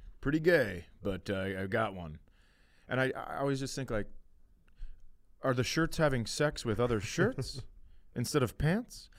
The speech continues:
Speaker 1: I just don't, I don't get w-, how an outfit can be gay.
Speaker 2: And
Speaker 1: Do you know? Justin,
Speaker 2: I
Speaker 1: do you know? I don't know how an outfit could be gay because, so when I was younger,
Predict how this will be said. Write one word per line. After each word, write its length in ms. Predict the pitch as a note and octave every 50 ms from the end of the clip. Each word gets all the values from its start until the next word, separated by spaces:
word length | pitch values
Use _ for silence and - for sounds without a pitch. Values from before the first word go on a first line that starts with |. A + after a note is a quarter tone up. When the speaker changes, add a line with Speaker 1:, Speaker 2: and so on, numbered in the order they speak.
| - -
Speaker 1:
I 100 | - D3+
just 180 | D#3+ G3 - -
don't, 220 | G#3+ G3+ F3 - - -
I 80 | D3 D3
don't 300 | F3+ E3 - B2 A2+ A2
get 380 | G2+ C#3 D#3 - - - - - - - - - - _ _ - - _ - - -
w-, 100 | G2+ G2+
how 200 | - C#3+ C#3+ C3+
an 160 | B2 A#2 G#2+ -
outfit 500 | F2 A2+ C#3+ B2 A2+ - - A2 F#2 - - - - -
can 200 | - G#2+ G2+ F#2
be 120 | G2 F2+
gay. 340 | D#2+ F2 D#2 D2 E2 F#2+ - _ _ _ - - - _ - - - - - -
Speaker 2:
And 360 | G3 G#3 G#3 F#3+ F3+ E3+ -
Speaker 1:
Do 100 | - B2+
you 160 | B2 D3 F3
know? 260 | G#3 A#3 B3 B3+ A#3 - - - C3
Justin, 200 | C3+ C#3+ D3+ D#3
Speaker 2:
I 40 | C3
Speaker 1:
do 60 | C3
you 180 | C3 D#3 G#3
know? 200 | B3+ C4+ C#4 C#4+ - - - - - -
I 80 | D#3 F3
don't 160 | A#3+ B3+ A3
know 140 | A3 G#3+ F#3+
how 220 | F#3 F3 E3+ D#3+
an 120 | D3+ C3+
outfit 480 | G2+ F#2+ C3 D#3 - - D#3+ C#3 - - _ _ - _ - - _ - - - - - _ -
could 140 | - D3 -
be 100 | C#3+ D3+
gay 140 | G#3 A3 G#3+
because, 280 | E3 D#3+ F3 D#3 C3+
so 100 | - F3+
when 100 | E3 F3+
I 80 | G#3+ B3
was 160 | B3+ F3+ D3+
younger, 440 | D#3+ C#3+ B2+ A#2 G#2 G2 G2 A#2+